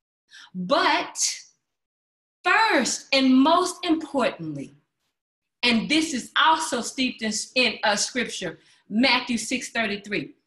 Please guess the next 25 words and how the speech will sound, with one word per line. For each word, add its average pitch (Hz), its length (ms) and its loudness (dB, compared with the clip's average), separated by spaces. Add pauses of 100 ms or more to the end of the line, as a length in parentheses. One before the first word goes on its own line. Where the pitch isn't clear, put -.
(200)
But 226 220 -4
this 262 180 0
scripture 262 400 -4
that 233 180 2
I'm 214 180 -2
reading 254 340 0
here, 214 180 -6
it 240 120 -6
says, 214 340 -4 (200)
"But 277 240 2
first 381 300 0
and 294 200 0
foremost, 269 720 0 (220)
most 311 460 2
importantly, 175 800 -2 (120)
seek, - 720 -2 (380)
aim, 202 840 0 (380)
and 226 200 2
strive 311 800 0
after 185 720 -4 (200)
his - 400 -2
kingdom 233 800 -2 (1200)
and 240 200 2
his 226 240 -4
righteousness," 185 1300 -6